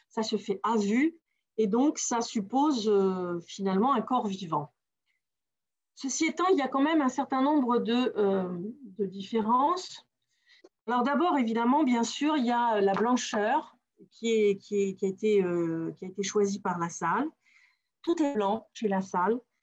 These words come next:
des espaliers sur les murs au choux du parterre.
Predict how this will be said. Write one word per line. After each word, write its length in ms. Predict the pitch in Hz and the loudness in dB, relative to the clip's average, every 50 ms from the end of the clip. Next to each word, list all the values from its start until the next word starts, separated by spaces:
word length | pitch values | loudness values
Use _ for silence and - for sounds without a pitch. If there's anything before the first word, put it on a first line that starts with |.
| _ _ _ _ _ - | _ _ _ _ _ -4
des 180 | 254 262 233 285 | 0 2 2 2
espaliers 640 | 254 - - 269 247 226 220 226 233 247 254 277 269 | 0 0 -2 -2 0 2 2 4 4 4 2 2 0
sur 180 | - - 247 | 0 0 0
les 140 | 233 226 220 | 2 4 4
murs 240 | 214 214 220 214 202 | 4 4 4 4 2
au 80 | 202 | 2
choux 180 | 196 196 - 214 | 2 0 -4 -10
du 100 | 180 185 | -10 -6
parterre. 640 | - 190 190 - - 196 190 220 277 320 - - | -6 -6 -6 -4 -4 -2 -2 0 0 -2 -4 -8